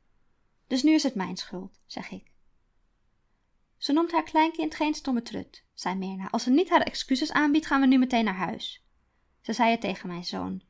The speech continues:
niet eens direct tegen mij. "Sorry," mompelde ik, al werd mijn gevoel van wrok daardoor alleen maar groter. "Ik meende het niet, het was de schrik en de pijn,"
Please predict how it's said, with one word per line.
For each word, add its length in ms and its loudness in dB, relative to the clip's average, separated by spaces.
niet 120 2
eens 220 2
direct 300 0
tegen 320 -6
mij. 300 -14
"Sorry," 680 -6
mompelde 480 -4
ik, 340 -14
al 80 -6
werd 140 0
mijn 140 0
gevoel 380 -2
van 240 -2
wrok 320 -2
daardoor 340 2
alleen 240 0
maar 140 0
groter. 680 -4
"Ik 180 -6
meende 400 -10
het 140 -18
niet, 180 -14
het 140 -12
was 200 -2
de 80 -12
schrik 340 -4
en 120 -4
de 60 -4
pijn," 500 -6